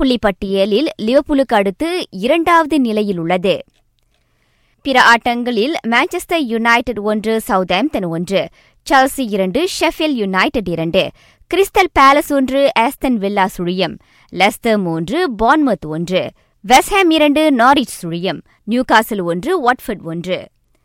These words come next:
ஸ்பெயின் லா லிகா ஆட்டம் ஒன்றில் பார்சிலோனா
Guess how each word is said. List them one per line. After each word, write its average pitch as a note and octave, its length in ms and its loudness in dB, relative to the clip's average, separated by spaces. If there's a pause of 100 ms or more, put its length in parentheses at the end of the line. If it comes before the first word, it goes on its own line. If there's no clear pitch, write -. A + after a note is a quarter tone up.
(320)
ஸ்பெயின் E4 440 -2
லா D4+ 180 6
லிகா C#4+ 380 6
ஆட்டம் B3+ 380 4
ஒன்றில் A#3 360 0 (140)
பார்சிலோனா G3 680 2